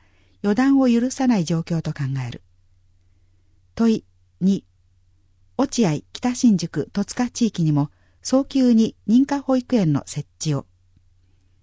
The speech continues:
答え、東京スマート保育を活用した保育ルームを落合第一特別出張所及び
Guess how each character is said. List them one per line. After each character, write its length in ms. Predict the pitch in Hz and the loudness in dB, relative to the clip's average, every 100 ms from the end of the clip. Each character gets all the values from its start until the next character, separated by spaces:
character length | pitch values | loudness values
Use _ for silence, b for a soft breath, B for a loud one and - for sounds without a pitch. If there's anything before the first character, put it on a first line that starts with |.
| _ _ _ | _ _ _
答 280 | - 208 202 | -8 -2 -2
え、 160 | 123 _ _ _ _ _ _ _ _ _ - | -2 _ _ _ _ _ _ _ _ _ -2
東 160 | 285 | -2
京 180 | 294 285 | -2 -2
ス 140 | - | 2
マ 140 | 262 277 | 4 4
ー 40 | |
ト 140 | 285 277 | -2 -6
保 160 | 285 | -4
育 220 | 277 202 | -2 -2
を 80 | 185 | -2
活 340 | - 175 - 202 | -4 -10 -4 -2
用 200 | 190 196 | -2 -2
し 80 | |
た 160 | - 170 | -6 -4
保 120 | 220 | -2
育 220 | 240 233 | 0 2
ル 140 | 220 185 | 2 2
ー 40 | |
ム 160 | 147 139 | 0 -2
を 120 | 151 _ _ _ - | -6 _ _ _ -4
落 340 | 277 - 233 | -4 0 0
合 180 | 156 139 | 0 -4
第 300 | - 196 240 | -6 -4 -2
一 260 | 247 - 220 | -4 -4 -6
特 220 | - 196 | -6 -6
別 220 | 202 - | -4 -4
出 180 | 196 - - | -8 -8 -4
張 200 | 170 156 | -2 -2
所 200 | 151 - - | -4 -8 -6
及 180 | 175 160 | -2 -2
び 160 | 156 | -4